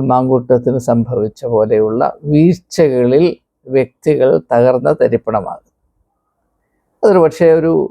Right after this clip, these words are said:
ഒരു, ഒരു ലക്ഷത്തിലൊരു വ്യക്തിയോ അല്ലെങ്കിൽ പത്ത് ലക്ഷത്തിലൊരു വ്യക്തിയോ വല്ലതും ആയിരിക്കും. പക്ഷെ അതേ സമയം തന്നെ അതിനേക്കാൾ വാസ്തവത്തിൽ എത്രയോ, എത്രയോ, എത്രയോ നാം ചിന്തിക്കേണ്ടതാണ്. നമ്മുടെ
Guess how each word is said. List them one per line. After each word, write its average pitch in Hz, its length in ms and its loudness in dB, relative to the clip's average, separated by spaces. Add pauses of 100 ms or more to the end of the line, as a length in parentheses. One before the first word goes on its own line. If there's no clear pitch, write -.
(520)
ഒരു, 165 180 0 (120)
ഒരു 160 160 2
ലക്ഷത്തിലൊരു 147 640 0
വ്യക്തിയോ 131 420 0
അല്ലെങ്കിൽ 123 320 0
പത്ത് 135 300 -2
ലക്ഷത്തിലൊരു 127 500 -2
വ്യക്തിയോ 123 280 0
വല്ലതും 123 200 2
ആയിരിക്കും. 120 380 -2 (1000)
പക്ഷെ - 240 -2
അതേ 151 300 2 (100)
സമയം 233 460 0
തന്നെ 104 280 -2 (100)
അതിനേക്കാൾ 156 640 0
വാസ്തവത്തിൽ 156 680 0
എത്രയോ, 156 360 0 (120)
എത്രയോ, 151 440 0
എത്രയോ 151 440 2
നാം 143 240 -4
ചിന്തിക്കേണ്ടതാണ്. 131 920 -4 (920)
നമ്മുടെ 190 320 2